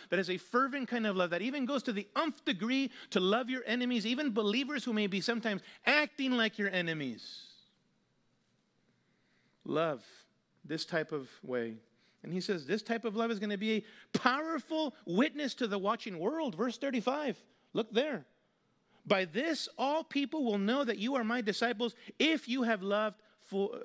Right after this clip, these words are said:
if you have love for one another." You probably have read that verse so many times, and you sort of just bypass that, but I don't think that we give that verse, brothers,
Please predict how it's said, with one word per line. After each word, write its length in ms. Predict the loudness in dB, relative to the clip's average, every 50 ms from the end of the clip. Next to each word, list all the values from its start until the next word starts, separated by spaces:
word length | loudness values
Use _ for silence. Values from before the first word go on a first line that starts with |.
| -8 -4
if 180 | -4 -2 0 2
you 80 | 2
have 140 | 2 2 2
love 260 | 0 0 0 0 -2
for 180 | -4 -4 -6 -4
one 300 | -2 0 0 0 0 -2
another." 440 | -4 -6 -6 -6 -6 -6 -8 -12 -18 -20 _ _ _ _ _ _ _ _ _ _ _ _ _ _ _ _ _ -12
You 100 | -8 -2
probably 260 | 0 2 2 2 2
have 160 | 2 0 0
read 260 | 0 -2 -2 0 0
that 160 | 0 -2 -2
verse 240 | -2 -2 -6 -6 -6
so 180 | -4 -2 -2 0
many 220 | 0 0 -2 -4
times, 640 | -2 0 0 2 2 2 0 -2 -4 -6 -8 -10 -12 -14 -18 -20 -20 -16 -12
and 80 | -8 -6
you 80 | -4 -2
sort 180 | 0 0 0
of 60 | 0
just 220 | 0 -2 -6 -6 -8 -16 -20 -20 -16 -16
bypass 640 | -4 2 2 2 2 2 -2 -2 -2 -2 -2 -2 -2
that, 260 | 0 0 0 0 0
but 120 | -2 -2
I 120 | 0 0 0
don't 240 | -2 -2 -6 -6 -4
think 340 | 0 0 2 2 0 0
that 140 | -2 -4 -4
we 240 | -2 -2 0 0 -2
give 340 | -2 0 0 2 2 2 2
that 200 | 0 0 0 -2
verse, 320 | -4 -4 -2 -2 -4 -4
brothers, 460 | -2 0 2 2 2 2 0 -2 -4